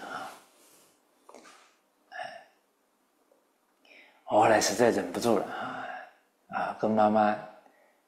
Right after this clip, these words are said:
讲了。啊，哎，讲完之后啊，心里好像舒服多了，心上没东西了。哦，所以人是真有良心啊。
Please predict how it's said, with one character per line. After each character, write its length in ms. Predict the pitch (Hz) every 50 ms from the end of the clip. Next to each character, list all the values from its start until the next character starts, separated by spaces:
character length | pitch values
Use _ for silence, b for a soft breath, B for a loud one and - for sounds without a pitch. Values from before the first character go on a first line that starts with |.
| _ _
讲 260 | - - 233 - - -
了。 60 | - - - - - - - - _ _ _ _ _ _ _ _ _ _ _ _ _ _ _ _ _ _ _ _ _
啊， 280 | - - - - - - - - -
哎， 120 | 120 139
讲 260 | 131 - - 127 -
完 160 | - - 117 120
之 120 | - 147
后 140 | 147 151 139
啊， 120 | 113 - B B B B B B B B B -
心 280 | - - - 135 131 123
里 100 | 110 101
好 160 | 92 90 101
像 140 | 110 107 104
舒 260 | - - - - 127
服 140 | 113 104 98
多 260 | 98 117 110 113 113
了， 160 | 107 98 - - - - - - - _ _ _ _ _ _ _ _ _ _ _ _
心 240 | - - - 120 117
上 160 | 127 123 110
没 220 | 101 98 95 104
东 260 | 101 - 117 117 120
西 140 | 113 95 95
了。 120 | 87 85 - - - - _ _ _ _ _ _ _ _ _ _ _ _ _ _ _ _ _ _ _ _ _ _ _ _ _ _ _ _ _ _ _ _ _ - 240
哦， 240 | - - - - - -
所 100 | - 107
以 60 | 104
人 280 | 95 98 98 95 104
是 300 | - - 135 117 110 - - - - _ _ _ _ _ _ _ _ _ _
真 240 | - - 123 120 120
有 240 | 117 107 95 90 92
良 340 | 87 95 92 92 - 110 107
心 320 | - - 113 101 113 104
啊。 140 | - -